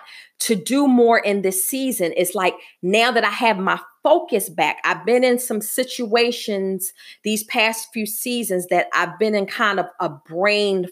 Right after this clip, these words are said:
fog. Like, I'm groggy and I'm walking through some things, like, I'm not all the way into it. And I just, I just wanted to get back to me. I wanted to get my disciplines back. I wanted my joy back.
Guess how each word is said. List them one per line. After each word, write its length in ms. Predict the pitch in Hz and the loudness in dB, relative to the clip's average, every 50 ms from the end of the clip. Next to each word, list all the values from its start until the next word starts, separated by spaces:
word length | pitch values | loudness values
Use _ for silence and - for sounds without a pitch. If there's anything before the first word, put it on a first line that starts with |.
| _ - | _ 0
fog. 400 | - 180 175 165 156 156 151 151 - - - - - - | 4 4 6 6 4 4 2 0 -4 -12 -18 -18 -12 -6
Like, 160 | - - - - 175 | -4 -4 -2 0 0
I'm 240 | 180 175 175 165 | 0 0 -2 -4
groggy 800 | 143 - 165 185 208 196 208 214 208 202 208 196 180 170 165 165 170 | -6 -2 2 4 6 6 6 4 4 2 0 0 0 0 0 0 -2
and 140 | 165 170 165 | -4 -2 -2
I'm 240 | 156 165 165 160 | -4 -4 -4 -4
walking 400 | 160 190 220 233 247 240 262 233 | 0 4 4 4 4 4 2 -2
through 180 | 214 226 233 233 | -2 -2 -4 -4
some 260 | 226 - - 214 202 - | -6 -6 -6 -8 -6 -2
things, 440 | - 208 208 202 196 196 196 175 | 0 0 0 0 0 -2 -2 -2
like, 160 | 180 170 170 165 | -2 -2 -2 -2
I'm 220 | 170 175 175 185 | -2 -2 0 0
not 220 | 208 226 247 254 - - | 0 0 0 0 -2 0
all 360 | - 214 226 226 233 240 240 196 | 2 4 4 6 6 4 2 2
the 80 | 208 | 0
way 520 | 196 185 175 208 202 202 202 202 196 190 196 - - - - _ _ _ - | -2 -2 0 0 0 2 2 2 0 0 -2 -8 -20 -20 -20 _ _ _ 4
into 720 | 247 254 262 262 254 247 - - - - 330 320 302 269 208 | 6 6 6 6 4 0 -2 -4 -4 -2 0 0 2 2 4
it. 180 | 175 147 - - - - - - - _ _ _ - | 4 2 2 -2 -8 -18 -20 -20 -20 _ _ _ 0
And 300 | 233 247 247 247 247 240 - | 0 2 2 0 0 -2 -2
I 120 | 269 311 | -2 -2
just, 240 | 320 330 339 - - - - | 0 0 -2 -2 -2 -2 -2
I 80 | 285 | -2
just 220 | 311 330 311 - 302 | 0 -2 -2 -2 0
wanted 240 | 294 302 285 269 | 0 0 0 0
to 100 | - - | -2 -2
get 320 | 247 196 170 - 269 254 - - - 180 - | -6 -6 -4 -2 -2 -2 -2 -4 -10 -4 0
back 260 | 240 208 208 208 - - - - - | 0 0 0 0 -6 -8 -10 -10 -8
to 100 | - 185 | -6 -6
me. 440 | 156 165 175 180 190 214 202 160 - - | -4 -2 -2 0 0 2 0 0 0 2
I 80 | 175 180 | 0 2
wanted 320 | 180 208 254 277 277 269 | 4 4 4 4 2 0
to 120 | - - | -2 -4
get 300 | 240 190 180 240 - - | -4 0 2 2 2 0
my 240 | 202 196 180 175 175 156 - | 0 -2 -2 -2 -2 -4 0
disciplines 760 | 196 220 214 220 - 190 - - - 185 175 165 170 165 156 | 0 0 2 0 -2 -6 -6 -6 -4 -4 -4 -4 -4 -6 -6
back. 340 | - - 170 156 151 - - - - - - - - - | -4 -2 0 0 0 -2 -6 -12 -20 -20 -20 -10 -4 -2
I 80 | 202 | -2
wanted 380 | 202 202 240 277 285 294 285 - | 0 2 2 4 4 4 2 2
my 200 | 214 202 185 185 | 2 0 2 0
joy 560 | 180 156 - - 190 208 214 214 214 208 202 | 0 -4 -4 0 4 6 6 6 6 4 2
back. 500 | 185 151 160 147 107 - - - - - | 0 0 -2 -2 -2 -2 -2 -2 -2 -2